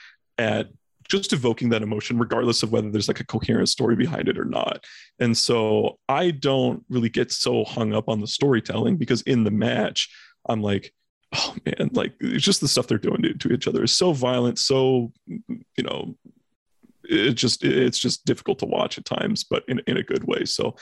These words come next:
I thought this match was absolutely stellar. Um, Tam is, uh, a-, as good as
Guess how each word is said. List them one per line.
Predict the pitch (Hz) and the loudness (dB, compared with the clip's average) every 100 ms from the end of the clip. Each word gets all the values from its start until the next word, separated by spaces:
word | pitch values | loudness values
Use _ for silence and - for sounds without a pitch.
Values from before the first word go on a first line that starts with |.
| - - | -20 -6
I | 156 | -2
thought | 160 | 0
this | 135 131 | 0 0
match | 120 | -2
was | 123 - | -2 -6
absolutely | 135 139 - 202 | -6 -2 -2 0
stellar. | - - 117 110 110 110 _ _ _ | -2 0 2 2 2 0 _ _ _
Um, | 113 107 107 107 107 - _ - | -2 0 0 -2 -4 -6 _ -2
Tam | 120 120 113 | 0 2 4
is, | 107 101 - - | 2 2 -2 -2
uh, | - - - - 151 _ _ | 0 0 0 -4 -8 _ _
a-, | - - - | -2 -2 0
as | 120 117 | 0 2
good | 127 | 2
as | 123 | 2